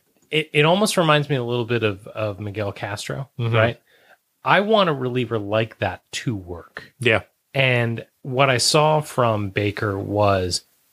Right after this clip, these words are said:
Speaker 1: this is the formula that can work, right?
Speaker 2: Mm-hmm.
Speaker 1: And it's really my hope that he becomes a bullpen piece that, you know, we can slot in there, you know, with everybody else that he comes in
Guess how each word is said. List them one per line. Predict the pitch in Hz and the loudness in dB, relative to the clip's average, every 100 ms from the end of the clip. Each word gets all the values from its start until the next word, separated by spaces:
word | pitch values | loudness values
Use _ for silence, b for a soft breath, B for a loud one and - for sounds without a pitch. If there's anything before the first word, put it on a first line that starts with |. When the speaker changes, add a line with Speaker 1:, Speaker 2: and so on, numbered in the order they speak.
| - | -14
Speaker 1:
this | 104 123 139 147 | 0 4 4 4
is | 127 110 | 2 2
the | 107 | -2
formula | - 123 110 104 92 90 | 0 2 4 2 0 -2
that | 98 95 - | -2 -4 -6
can | - - 123 113 107 92 | -10 -2 4 4 4 -2
work, | - - - - - - | -8 -14 -14 -20 -14 -2
right? | 107 98 - | 0 0 -2
Speaker 2:
Mm-hmm. | - 110 107 95 | -2 0 2 0
Speaker 1:
And | 120 113 | 0 2
it's | 110 107 | 2 2
really | 117 131 120 | 4 6 6
my | 113 98 | 4 2
hope | - 120 98 - | 2 2 2 0
that | 104 | -2
he | 98 | -2
becomes | 107 101 113 104 | -6 -4 -4 -2
a | 95 | -4
bullpen | 92 98 - 104 90 | -4 -6 -4 -6 -6
piece | - 107 92 - | -8 -6 -4 -2
that, | 101 95 - | -2 -2 -6
you | |
know, | 101 | -8
we | 92 107 | -8 -10
can | 101 | -2
slot | - - 110 104 107 | 0 2 4 4 2
in | 120 | -2
there, | 110 98 95 b b b - | -2 -2 -4 b b b -2
you | 120 | 0
know, | 104 | 2
with | 107 120 | 2 2
everybody | 127 143 131 123 | 2 4 4 6
else | 113 104 - | 6 4 0
that | 113 107 | -2 -2
he | 127 117 120 | -6 -10 -8
comes | - 131 113 107 | -2 0 2 2
in | 104 98 | 0 0